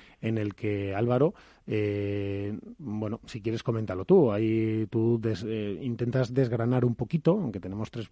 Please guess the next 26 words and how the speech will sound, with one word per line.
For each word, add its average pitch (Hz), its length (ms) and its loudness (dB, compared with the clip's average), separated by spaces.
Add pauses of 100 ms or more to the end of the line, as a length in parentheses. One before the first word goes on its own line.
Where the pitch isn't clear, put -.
cuatro 110 240 -4
minutos, 143 260 0
pero 98 160 -6
bueno, 98 160 -4
te 95 80 -8
voy 95 80 -4
a - 20 -6
robar 110 200 -4
ese 113 120 -8
tiempo. 120 300 -2 (400)
Eh, 101 640 -4
hablas 127 320 2
de, 127 120 2 (160)
de 107 60 -4
determinados 110 440 0
descontentos 135 720 2
de 143 60 4
jugadores. 107 500 -2
¿Por - 160 -8
qué 156 120 4
lo 175 120 8
engancho 165 480 2
con 165 140 4
esto? 123 240 0
Porque, 101 280 -8
claro, 135 280 0